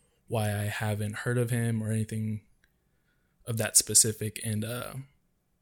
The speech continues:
you find out that he's not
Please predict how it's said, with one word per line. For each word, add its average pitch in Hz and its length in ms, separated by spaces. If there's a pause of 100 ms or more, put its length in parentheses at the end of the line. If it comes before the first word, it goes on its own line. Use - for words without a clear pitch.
(140)
you 117 180 (260)
find 117 220
out 107 120
that 107 140
he's 107 320 (600)
not 120 260